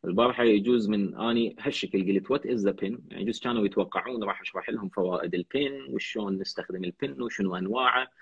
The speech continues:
لا، هسه إحنا شنو؟ What is the pin؟ البارت الثاني how to remove pins. الشيء الوحيد اللي راح أعلمك على البن إنه فقط شلون تشيله. لا تتخيل أحكي لك شغلة ثانية عليه، لأن هذا البن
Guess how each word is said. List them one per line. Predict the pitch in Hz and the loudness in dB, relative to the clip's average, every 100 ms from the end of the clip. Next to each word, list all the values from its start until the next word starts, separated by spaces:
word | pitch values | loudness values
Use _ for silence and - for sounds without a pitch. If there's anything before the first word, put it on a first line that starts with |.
| - _ | -20 _
لا، | - - 101 | -2 -2 -2
هسه | - | -4
إحنا | 98 101 | -2 0
شنو؟ | 117 98 120 | 0 0 0
What | |
is | 110 127 | 0 2
the | 135 | 0
pin؟ | 131 151 156 - _ _ 170 | 0 -2 -4 -8 _ _ -8
البارت | - 120 120 | -2 -2 -2
الثاني | 123 - 135 139 147 - _ - | -6 -4 -2 0 -2 -6 _ 0
how | 175 | 2
to | 196 131 | 4 4
remove | 107 - 90 - 82 | 4 4 0 -2 -4
pins. | - - - _ _ _ - | -4 -12 -20 _ _ _ -10
الشيء | - 156 | 0 6
الوحيد | 135 123 135 127 | 8 8 4 4
اللي | 110 | 4
راح | 104 | 2
أعلمك | 98 131 123 104 | 0 0 -2 -2
على | 123 | -2
البن | 139 180 190 - - | 0 -2 -2 -6 -4
إنه | 208 202 | -2 -2
فقط | 214 - - - | 0 -2 -2 -4
شلون | - 160 196 | -2 0 2
تشيله. | - 117 90 - _ _ - | 2 2 0 -2 _ _ -6
لا | 123 | -6
تتخيل | - 110 98 | -2 2 2
أحكي | 98 - | 2 -2
لك | 90 | -2
شغلة | - 90 90 | -2 -4 -4
ثانية | 92 90 87 | -4 -4 -2
عليه، | 92 131 | 0 2
لأن | 104 104 | 0 -2
هذا | 117 | 0
البن | 98 98 151 | -2 -2 -6